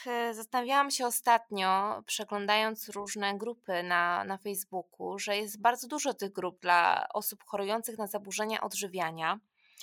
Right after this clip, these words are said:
Mm, jednak większość z tych członków tych grup stanowią kobiety. Bardzo rzadko zdarza się, żeby ktoś tam komentował, kto jest mężczyzną.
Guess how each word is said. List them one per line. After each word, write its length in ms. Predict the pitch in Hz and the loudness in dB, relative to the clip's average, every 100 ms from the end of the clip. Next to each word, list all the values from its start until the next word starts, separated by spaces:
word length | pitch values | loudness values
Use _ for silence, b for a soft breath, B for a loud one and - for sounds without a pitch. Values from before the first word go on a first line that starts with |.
| B B B B B _ - | B B B B B _ -8
Mm, 380 | 190 190 196 - | -6 -4 -6 -6
jednak 420 | 208 240 247 208 | -2 2 2 2
większość 480 | 254 349 - 320 269 | 0 2 2 0 2
z 120 | - | -2
tych 600 | - 214 214 - - - _ - _ _ _ | 2 2 2 -6 -18 -20 _ -20 _ _ _
członków 580 | - 202 226 214 185 - | -2 2 2 0 -10 -8
tych 200 | 185 175 | -10 -6
grup 320 | 170 175 - | -6 -6 -6
stanowią 380 | - 254 269 269 | -4 0 0 0
kobiety. 580 | 262 196 190 165 - | -6 -2 -2 -2 -6
Bardzo 400 | 170 202 226 220 | 2 2 4 0
rzadko 420 | 196 202 202 - 285 | 0 0 0 -10 -4
zdarza 340 | 190 185 180 | -2 0 -2
się, 200 | - 185 | -4 -8
żeby 220 | 185 - | -10 -12
ktoś 240 | - 196 - | -10 -8 -6
tam 180 | 185 | -6
komentował, 500 | 185 180 185 190 190 | -6 -8 -6 -4 -4
kto 160 | 185 - | -6 -8
jest 140 | 185 | -10
mężczyzną. 640 | 185 175 - 160 165 165 | -8 -8 -8 -8 -2 -2